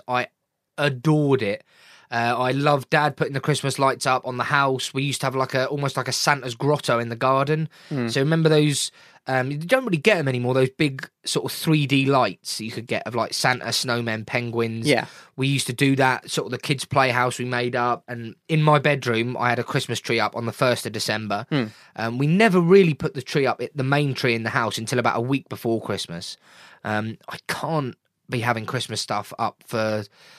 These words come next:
Speaker 1: any more than about a week before Christmas. I just think it's too much.
Speaker 2: Well, it's my birthday, isn't it, on the sixth? So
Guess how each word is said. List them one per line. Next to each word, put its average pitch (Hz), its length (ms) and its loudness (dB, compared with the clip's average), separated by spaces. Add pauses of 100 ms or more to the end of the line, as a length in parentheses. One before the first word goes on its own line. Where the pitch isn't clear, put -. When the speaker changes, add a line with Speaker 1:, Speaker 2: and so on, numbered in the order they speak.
(380)
Speaker 1:
any 131 200 0
more 123 260 0
than 117 100 -2
about 113 220 2
a 113 60 -2
week 117 320 -4
before 107 320 -6
Christmas. 101 360 -8
I 110 60 -2
just 110 180 -6
think 104 140 -6
it's 87 100 -10
too 110 200 -4
much. 101 420 -6
Speaker 2:
Well, 147 140 2
it's - 80 -2
my 160 100 6
birthday, 165 440 2
isn't 147 140 2
it, 135 40 2
on 123 100 0
the 120 80 -2
sixth? - 340 0
So 131 200 2